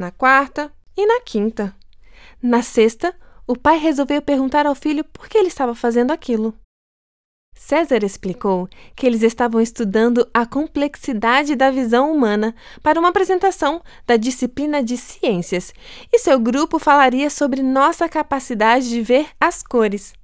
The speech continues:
O garoto teve a ideia de fotografar diferentes pores do sol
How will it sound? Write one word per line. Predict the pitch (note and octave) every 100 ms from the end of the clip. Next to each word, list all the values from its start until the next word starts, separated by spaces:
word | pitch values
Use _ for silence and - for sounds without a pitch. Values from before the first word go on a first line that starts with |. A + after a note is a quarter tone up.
| _ _ _ _ _ -
O | G3+
garoto | F#3+ F#3+ A3 A3+
teve | A#3 A3 F#3+
a |
ideia | F3 F#3+ G3+
de | F#3+
fotografar | A3 C4+ C4+ A3 A3 - A#3+ A#3+
diferentes | B3 B3+ A#3+ A3+ D#4 - E4
pores | - B3 B3+ C4
do | A#3
sol | D4 C4+ G#3+